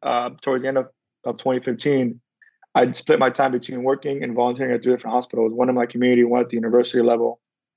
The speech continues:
and one at, at a children's hospital. So, um, that's kinda how I moved forward from that point on for the rest of twenty fifteen.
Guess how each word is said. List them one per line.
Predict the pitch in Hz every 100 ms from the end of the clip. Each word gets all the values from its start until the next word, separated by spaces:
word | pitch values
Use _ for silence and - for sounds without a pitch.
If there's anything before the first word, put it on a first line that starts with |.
| -
and | 117 117
one | 123 120
at, | 120
at | 131 113
a |
children's | 110 123 120 113
hospital. | 117 113 - 113
So, | - 127 120 117 - _ _ _ _ -
um, | 127 123 120 - _ -
that's | 131
kinda | 165 143
how | 139
I | 135
moved | 131 139 -
forward | 135 135 131
from | 127
that | 120 131
point | - 127 123
on | 131 123
for | 127
the |
rest | 117 123
of | 120
twenty | - 120
fifteen. | 113 113 - 139 123 120